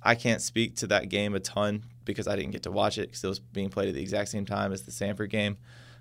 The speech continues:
Um, I did see a lot of, uh, tweets about it, so I, I feel like I got a decent feel for how the game went. Um, but the one thing I'll say on top of that is, is don't overreact to the Big Twelve S E C Challenge, uh,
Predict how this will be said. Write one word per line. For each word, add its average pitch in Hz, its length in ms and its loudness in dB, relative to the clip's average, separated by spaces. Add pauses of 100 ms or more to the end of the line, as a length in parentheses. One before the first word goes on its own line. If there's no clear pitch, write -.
Um, 101 460 4
I 104 100 4
did 104 200 2
see 110 100 2
a 101 80 6
lot 98 140 8
of, 104 160 0 (100)
uh, 101 120 2 (160)
tweets 123 320 2
about 110 300 8
it, - 120 4
so 98 220 2
I, 101 140 2 (120)
I 101 120 2
feel 110 160 4
like 107 80 4
I 101 60 -4
got 101 140 4
a 110 40 0
decent 110 520 -2
feel 120 280 0
for 117 180 -4
how 117 160 4
the 117 100 4
game 117 300 2
went. 123 300 0 (600)
Um, 101 640 6 (920)
but 104 180 4
the 123 80 8
one 156 160 6
thing 170 100 4
I'll 127 120 8
say 117 160 4
on 107 120 6
top 110 240 4
of 104 60 0
that 98 220 4
is, 101 440 0 (180)
is - 360 -6 (120)
don't 131 240 4
overreact 101 540 6
to - 80 -10
the 95 80 -4
Big 92 160 -4
Twelve - 240 -6
S - 140 -8
E 117 40 -8
C 113 180 -6
Challenge, 95 520 -6 (120)
uh, 95 420 4